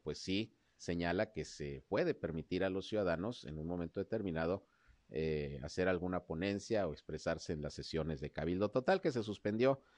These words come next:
la sesión y, pues, ya sabrá usted, por ahí hubo inconformidades de algunos regidores y regidoras que estaban a favor de que hablaran ahí los,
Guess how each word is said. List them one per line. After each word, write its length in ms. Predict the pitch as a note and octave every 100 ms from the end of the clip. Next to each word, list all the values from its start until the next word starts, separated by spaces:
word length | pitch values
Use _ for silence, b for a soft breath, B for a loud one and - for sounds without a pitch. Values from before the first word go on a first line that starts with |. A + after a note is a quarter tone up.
| b
la 240 | - F#2 F2+
sesión 560 | - F#2 D#3+ F#3+ G#3 - _ _
y, 260 | - F2 E2
pues, 180 | - F2+
ya 120 | G2+
sabrá 240 | F#2+ F#2
usted, 260 | F2+ G2 F#2
por 180 | - D#2
ahí 280 | E2 E2+ - _ _
hubo 140 | - F#2+
inconformidades 760 | F2 E2 D#2 E2 F2 G2 F#2+
de 80 | E2
algunos 400 | D2+ E2+ E2+ -
regidores 540 | - D#2+ E2 F2+ F2+ F#2
y 40 |
regidoras 540 | F2 F2+ A2 A2+ A2+
que 80 | -
estaban 320 | - D#2+ F2+
a 60 | F#2+
favor 340 | G#2 G#2+ A2
de 100 | G#2+
que 120 | D#2+ D2+
hablaran 360 | D#2 E2 E2
ahí 180 | D#2+ D#2+
los, 440 | D#2+ D2+ - -